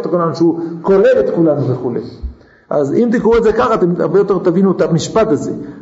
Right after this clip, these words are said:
"בתוכיותינו איננו מרגישים רק ניצוץ אחד מהמגמה הכללית המקפת כל", כן? המגמה הכללית מקפת כל, "והכל שבמגמה האהובה, אהבת חיים,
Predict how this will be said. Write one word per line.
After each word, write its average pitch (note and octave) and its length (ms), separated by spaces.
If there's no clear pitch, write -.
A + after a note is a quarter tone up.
"בתוכיותינו F3+ 680
איננו A#3 220
מרגישים G3+ 480
רק G#3 120
ניצוץ F#3 340
אחד G3+ 200
מהמגמה F3+ 380
הכללית F#3+ 340
המקפת F3+ 440
כל", C#3+ 480
כן? F3+ 200
המגמה E3 320
הכללית G3+ 180
מקפת F#3+ 460
כל, D#3 260
"והכל F#3 840
שבמגמה F3+ 720
האהובה, A3+ 580
אהבת G#3+ 380
חיים, A3+ 680